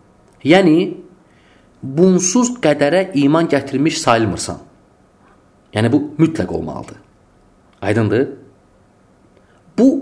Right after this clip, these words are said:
o həddir ki, insan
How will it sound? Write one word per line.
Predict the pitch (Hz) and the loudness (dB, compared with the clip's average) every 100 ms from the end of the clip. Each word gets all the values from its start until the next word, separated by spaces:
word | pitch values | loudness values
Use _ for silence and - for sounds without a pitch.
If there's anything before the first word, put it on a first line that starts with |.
| - - - | -6 -16 2
o | 226 - | 4 6
həddir | 196 135 123 120 | 2 2 0 -2
ki, | - 143 185 - - - _ _ _ _ _ _ _ _ _ _ _ _ _ _ _ _ _ _ _ _ _ _ _ - | -2 0 0 -2 -12 -20 _ _ _ _ _ _ _ _ _ _ _ _ _ _ _ _ _ _ _ _ _ _ _ 0
insan | 170 165 233 233 | 2 2 0 0